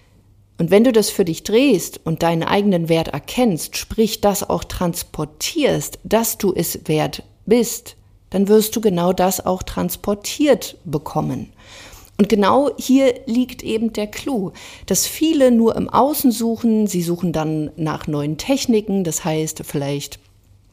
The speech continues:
wenn's mit dem Kunden nicht klappt oder mit einer bestimmten Zielgruppe, „Ach, was machen wir dann? Dann nehmen wir mal eine andere Positionierung, positionieren uns um.“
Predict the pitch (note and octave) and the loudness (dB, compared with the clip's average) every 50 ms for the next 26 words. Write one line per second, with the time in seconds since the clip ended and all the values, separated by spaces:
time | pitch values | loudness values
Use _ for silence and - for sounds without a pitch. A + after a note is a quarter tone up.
0 | _ - _ - - A#3 C4 - - F#3 E3 E3+ E3+ - - - - - A#3 A#3 | _ -20 _ -8 -6 -6 -4 -2 -2 -2 0 0 -2 -4 -6 -8 -2 2 4 4
1 | A3 G#3+ G#3 F#3+ F3+ F3 - - F3+ F3 - - - - D3+ D3 C#3+ C#3+ C#3+ - | 6 6 4 2 2 -2 -4 -4 -4 -4 -4 -6 -8 -8 -6 -6 -6 -6 -6 -6
2 | - - D#3+ D#3 - - - - - - - - - - G#3 G3+ - - - E3+ | -6 -6 -6 -8 -8 -6 -6 -8 -8 -8 -8 -8 -4 0 0 0 0 0 -4 -4
3 | E3+ E3 E3 E3 - - - - - - - - - - - F4 - - A3+ A3+ | -4 -4 -6 -6 -8 -14 -18 -18 -18 -20 -20 -16 -4 -2 -2 -2 -2 -4 -4 -2
4 | - A3 G3+ G3+ G3 E3+ E3 - F3+ F3 F3+ F#3 F3 F3+ E3+ D#3+ D#3+ D#3 E3 E3 | 0 0 0 0 0 -2 -2 -2 -2 -2 -2 -2 -2 -2 -2 -2 -2 -2 -2 -2
5 | D#3 C3+ C#3 D#3 D#3 - - C#3 C#3 C#3+ D3 D#3+ D#3 D3+ D3+ - - - - E3 | -4 -4 -4 -4 -6 -4 -4 -4 -4 -2 -2 -4 -4 -6 -8 -10 -10 -6 -6 -4
6 | D3+ D#3 D3 D3+ - - D3+ D#3 F3 G3 G3+ F3 F3 F3 E3+ E3+ E3 - - E3 | -4 -4 -4 -4 -6 -4 -2 -2 0 2 2 2 0 -2 -2 -4 -6 -8 -8 -8
7 | D3 - D#3 - - - D#3 D3+ C#3+ C#3 C#3+ D3+ D3+ C#3+ - - - - D#3 | -8 -8 -10 -10 -8 -6 -6 -4 -4 -4 -4 -4 -6 -6 -8 -10 -12 -12 -14